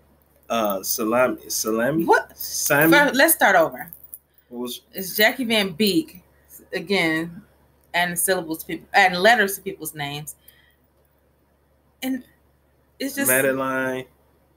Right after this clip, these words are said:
Speaker 2: Madeline Sammy.
Speaker 1: Sammy was ruthless.
Speaker 2: He would butcher everybody's name.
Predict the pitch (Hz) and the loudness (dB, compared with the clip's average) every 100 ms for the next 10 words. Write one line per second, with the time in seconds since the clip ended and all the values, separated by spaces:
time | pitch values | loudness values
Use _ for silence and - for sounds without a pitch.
0 | _ _ 180 180 190 196 190 185 165 139 | _ _ 2 2 4 0 0 -2 -4 -6
1 | 139 170 - - 139 123 92 87 _ _ | -14 -12 -6 0 2 2 -2 -8 _ _
2 | _ _ _ _ 113 110 110 127 147 143 | _ _ _ _ 0 0 2 2 2 2
3 | 143 139 139 - 190 170 156 170 170 147 | 4 4 2 -10 -12 -12 -8 -8 -8 -14
4 | 147 - _ _ _ 170 165 147 143 143 | -18 -20 _ _ _ 0 2 0 -2 -8
5 | 151 147 | -12 -16